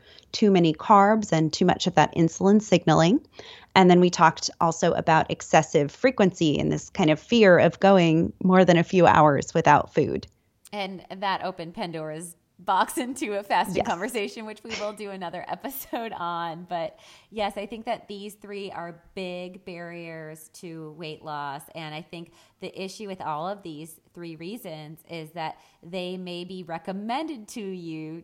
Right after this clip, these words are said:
Speaker 2: to lose weight, right? <laughs> So definitely things to be mindful of as you jump into weight loss, and, um, not a diet with us at Naturally Nourished, but a lifestyle change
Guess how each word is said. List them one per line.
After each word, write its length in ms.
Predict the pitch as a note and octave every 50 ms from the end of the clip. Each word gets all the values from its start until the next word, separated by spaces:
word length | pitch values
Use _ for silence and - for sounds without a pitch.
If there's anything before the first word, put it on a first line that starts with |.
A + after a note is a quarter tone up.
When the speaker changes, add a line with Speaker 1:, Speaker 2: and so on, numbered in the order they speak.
| _
Speaker 2:
to 120 | - - G#3
lose 320 | G3 G#3 A3 A#3 B3+ C4
weight, 520 | C#4+ F4+ G4 G4+ G4+ F#4 A3 F3+ D#3 - -
right? 460 | E3 F3+ F3+ G3+ A#3 C4 - C#4+ C4 -
<laughs> 60 | - D4 - - C4+ C4 C4 -
So 100 | - C4+
definitely 680 | A3 A#3+ A3 A#3 B3+ - C4+ A#3+ G#3 G#3+ A3 A3 A3 _ _ - - _ _ _
things 240 | - G3 F#3+ G3+ G3 -
to 100 | - A#3+
be 180 | F#3+ G3+ F#3+ F#3
mindful 560 | F#3 D#3+ D#3 E3 F3 F#3+ F#3+ - G3 F#3 F3
of 380 | D#3+ D#3 D#3 D3+ D3+ D#3 D#3 - -
as 280 | - D3 D#3 D#3+ D#3+ E3+
you 200 | F#3 G#3 A#3 A3+
jump 280 | G#3 A3 F3+ F3+ F3+
into 280 | F3 E3 F3 - G3 E3
weight 200 | D#3+ D#3+ - -
loss, 320 | D#3+ E3+ D#3+ D#3 D#3 E3 - _ _ _ _ _ _ _ -
and, 520 | F#3 F#3+ F3+ F3 E3 D#3+ D#3+ D#3+ D#3+ D#3 -
um, 340 | - E3+ D#3+ D3+ D3+ D#3 E3
not 200 | F3 F3 F#3 A3
a 100 | B3 A#3
diet 640 | G#3 F#3+ A3 G#3 G3+ A3 A3 A3 G3 F3 D#3+ -
with 200 | - E3+ E3 E3 - -
us 160 | D#3 D#3 D#3 -
at 160 | - D#3 - E3
Naturally 400 | E3 D#3 D#3 - - D#3+ D#3+ D#3+
Nourished, 380 | D#3+ D3+ D3+ D3+ D#3 D#3 _ _
but 220 | - E3 D3+ - -
a 140 | - E3 D#3+
lifestyle 640 | D3+ D#3 D3 D3+ F3 F3 - - F#3 E3+ D#3+ D3+ D3+
change 560 | D3+ - - F3 D3+ C#3+ C#3+ C#3+ C#3+ C#3+ _